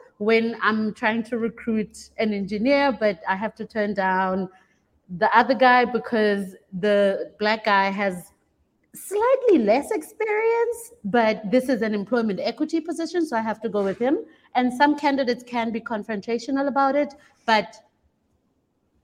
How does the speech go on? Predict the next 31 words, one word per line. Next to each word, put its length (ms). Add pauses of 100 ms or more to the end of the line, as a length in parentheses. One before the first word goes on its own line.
(180)
we're, 400
we're 220
a 60
direct 440
nation. 540
We, 160
we 140
just, 220
we 140
speak 400
at 180
the 60
thing, 480
and 240
I 80
think 240
that's 220
what's 420 (640)
potentially 540
helped 320
us 180
in 140
recruitment 640 (240)
to 160
outright, 580
just 360 (120)
like 180
Norm 240
was 200
saying, 400 (240)
ascertain, 760